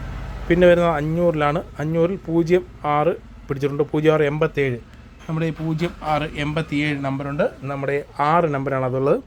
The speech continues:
ആറഞ്ച് മുപ്പത്, മൂവായിരം രൂപ നമുക്ക് സമ്മാനമായി ലഭിച്ചിരിക്കുന്നു. അടുത്തത് അറുപത്തിയേഴ് പൂജ്യം അഞ്ച് പിടിച്ചിട്ടുണ്ട്. നമ്മുടെ അറുപത്തിയേഴ് എഴുപത് മുതലേ ഉള്ളൂ. പിന്നെ വരുന്നത് ഇരുന്നൂറിൻ്റെ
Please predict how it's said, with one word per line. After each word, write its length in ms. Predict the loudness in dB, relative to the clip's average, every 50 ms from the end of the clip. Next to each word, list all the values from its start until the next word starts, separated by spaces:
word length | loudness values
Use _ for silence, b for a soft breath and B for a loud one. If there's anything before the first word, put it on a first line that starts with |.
| B B B B B B -10 -2 2 4
ആറഞ്ച് 260 | 4 4 4 2 0 -2 -4
മുപ്പത്, 240 | -2 -2 -2 -2 0 0
മൂവായിരം 480 | 2 4 4 6 6 4 4 4 4 2 2
രൂപ 120 | 0 0 -2 -2 -6 -12 -10 -8
നമുക്ക് 240 | -6 -6 -4 -6 -4 -2
സമ്മാനമായി 420 | -2 0 0 0 0 2 2 2 2
ലഭിച്ചിരിക്കുന്നു. 480 | 0 -2 -2 -2 -2 -2 0 0 0 -2 -4 B B B B B B B -20 -20 -20 -20 -20 -20 -20 -20 -20 -20 -20 -20 -20 B B B B B B B B -20 -4 0 0
അടുത്തത് 400 | 0 2 2 2 2 2 2 0 -4 -6 0 2
അറുപത്തിയേഴ് 640 | 4 6 6 4 4 0 -4 0 2 2 2 2 0 -4 -8 -6
പൂജ്യം 340 | -2 -2 0 2 0 0 0 -2 -4 -2
അഞ്ച് 160 | -2 0 0
പിടിച്ചിട്ടുണ്ട്. 400 | -2 -2 -2 -4 -4 -4 -4 -6 -6 -6 -6
നമ്മുടെ 240 | -6 -4 -4 -2 -2 0 0
അറുപത്തിയേഴ് 600 | 0 0 -2 -4 -4 -4 -2 0 0 2 0 -2 -4 -6 -2 0 0
എഴുപത് 280 | 2 2 2 2 2 2 0
മുതലേ 240 | 0 0 0 0 0 0
ഉള്ളൂ. 180 | 2 2 2 0 0 -4 -14 -18 -18 -18 -18 -18 -18 -8 -2 0
പിന്നെ 180 | 2 4 6 6
വരുന്നത് 280 | 6 6 4 2 0 0 -2 -4 -10 -14 -10 -4 -2 0
ഇരുന്നൂറിൻ്റെ 440 | 2 2 2 2 2 2 0 -2